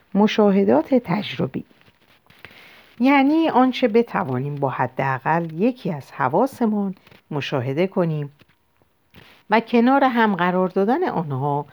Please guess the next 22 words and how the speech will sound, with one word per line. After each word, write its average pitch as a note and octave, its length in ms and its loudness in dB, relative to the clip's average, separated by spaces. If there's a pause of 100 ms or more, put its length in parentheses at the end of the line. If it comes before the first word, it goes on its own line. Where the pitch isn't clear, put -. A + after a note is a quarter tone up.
(260)
با C3+ 100 -2
کمک D3+ 500 -6
ابزارهای C#3 760 -4
دقیق G#3 500 -4
ریاضیاتی. B2+ 920 -4 (680)
انسان‌ها C#3 540 -6
در C#3+ 200 -4
سراسر D#3 680 -2
تاریخ D#3+ 480 -4 (380)
به C#4+ 120 0
جمع‌آوری C4 680 0
شواهد F3+ 600 -4
تجربی D3 580 -6
پرداختند، B2+ 800 -6 (580)
اما C#3 260 -6
اهمیت C#3 640 -4
این C4 200 -4
شواهد D3+ 580 -4 (380)
معمولاً D4+ 500 -2
محدود F3 540 -4
بوده B2+ 220 -8
است. A#2+ 320 -10